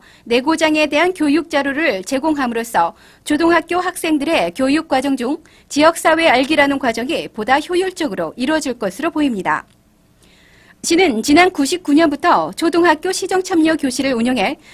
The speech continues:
체험을 통한 교육 효과로 큰 호응을 받고 있으며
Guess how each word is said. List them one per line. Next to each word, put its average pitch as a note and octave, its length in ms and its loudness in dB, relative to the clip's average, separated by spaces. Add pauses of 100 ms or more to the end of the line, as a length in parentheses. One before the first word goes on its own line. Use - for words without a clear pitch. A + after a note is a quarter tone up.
(120)
체험을 D#4+ 540 4
통한 D#4 320 2
교육 D4 400 0
효과로 C#4 540 -2
큰 F#4 180 0
호응을 E4+ 380 2
받고 B3 240 -2
있으며 A3+ 420 -2